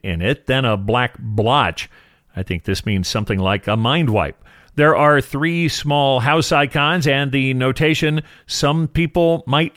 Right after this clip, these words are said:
live here," on the far right of the map. The break room is labeled. We can see the perpetuity wing at the very bottom center. Just outside the perpetuity wing is something labeled the coil dot, dot, dot of doom.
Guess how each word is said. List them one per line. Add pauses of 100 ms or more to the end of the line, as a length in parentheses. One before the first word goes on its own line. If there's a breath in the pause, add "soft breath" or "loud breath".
live
here,"
on
the
far
right
of
the
map. (400 soft breath)
The
break
room
is
labeled.
We
can
see
the
perpetuity
wing
at
the
very
bottom
center. (460 soft breath)
Just
outside
the
perpetuity
wing
is
something
labeled
the
coil (420 soft breath)
dot,
dot,
dot (420 soft breath)
of
doom.